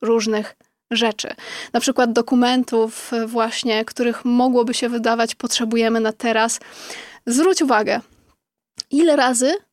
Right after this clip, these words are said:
miałaś i miałeś tak, że na przykład trzeba było wyjść na spotkanie, ale nie mogłaś znaleźć kluczyków czy swojej ulubionej biżuterii, która oczywiście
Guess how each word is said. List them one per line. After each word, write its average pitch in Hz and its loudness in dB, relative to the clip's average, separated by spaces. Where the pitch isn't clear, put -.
miałaś 262 2
i 247 -2
miałeś 247 2
tak, 214 -4
że 226 -2
na 247 2
przykład - -6
trzeba 285 2
było 254 2
wyjść 240 0
na 220 0
spotkanie, - -6
ale 247 4
nie 262 2
mogłaś 247 0
znaleźć 226 0
kluczyków 220 -8
czy 233 -8
swojej 247 0
ulubionej 233 0
biżuterii, 226 -2
która 233 2
oczywiście 254 0